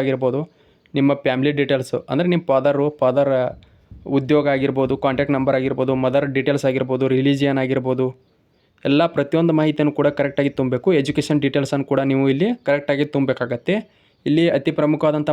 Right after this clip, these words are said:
ಮಾಹಿತಿ ಅಂದರೆ ಯಾವುದೂ ಒಂದು ಪ್ಲೇಸನ್ನು ಕೂಡ ಗ್ಯಾಪ್ ಬಿಡಂಗಿಲ್ಲ, ಪ್ರತಿಯೊಂದು ಮಾಹಿತಿಯನ್ನು ಕೂಡ ಸಂಪೂರ್ಣವಾಗಿ ನೀವು ತುಂಬಲೇಬೇಕಾಗಿರ್ತೈತಿ ಕಡ್ಡಾಯವಾಗಿ. ಇನ್ನು ಅದರ್ ಇನ್ಫಾರ್ಮೇಷನ್‌ಗಳನ್ನು ಕೂಡ ನೀವು ಇಲ್ಲಿ ಹಾಕಬೇಕಾಗತ್ತೆ. ಬೇರೆ ಯಾವುದಾದ್ರೂ ಸ್ಕಾಲರ್‌ಶಿಪ್ಪನ್ನು ಪಡ್ಕೊಂಡಿದ್ರೆ ಅದರ ಡೀಟೇಲ್ಸನ್ನು ಕೂಡ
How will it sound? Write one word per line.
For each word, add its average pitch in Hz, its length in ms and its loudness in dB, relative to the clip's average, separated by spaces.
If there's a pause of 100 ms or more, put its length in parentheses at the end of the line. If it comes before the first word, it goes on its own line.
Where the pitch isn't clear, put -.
ಮಾಹಿತಿ 143 240 -2
ಅಂದರೆ 185 160 0 (100)
ಯಾವುದೂ 135 260 0 (140)
ಒಂದು 160 160 2 (500)
ಪ್ಲೇಸನ್ನು 147 420 0
ಕೂಡ 151 100 2 (120)
ಗ್ಯಾಪ್ 139 220 2
ಬಿಡಂಗಿಲ್ಲ, 135 380 0 (220)
ಪ್ರತಿಯೊಂದು 156 460 0
ಮಾಹಿತಿಯನ್ನು 147 400 0
ಕೂಡ 156 100 2 (160)
ಸಂಪೂರ್ಣವಾಗಿ 147 540 0
ನೀವು 143 180 0
ತುಂಬಲೇಬೇಕಾಗಿರ್ತೈತಿ 139 960 0
ಕಡ್ಡಾಯವಾಗಿ. 139 520 0 (640)
ಇನ್ನು 160 160 2 (100)
ಅದರ್ 156 260 2
ಇನ್ಫಾರ್ಮೇಷನ್‌ಗಳನ್ನು 147 720 0
ಕೂಡ 143 100 0 (100)
ನೀವು 139 120 0 (360)
ಇಲ್ಲಿ 151 200 2
ಹಾಕಬೇಕಾಗತ್ತೆ. 135 600 -2 (100)
ಬೇರೆ 139 220 2
ಯಾವುದಾದ್ರೂ 143 400 2
ಸ್ಕಾಲರ್‌ಶಿಪ್ಪನ್ನು 135 600 -2
ಪಡ್ಕೊಂಡಿದ್ರೆ 135 480 0 (480)
ಅದರ 139 140 0 (100)
ಡೀಟೇಲ್ಸನ್ನು 139 440 -2
ಕೂಡ 139 80 2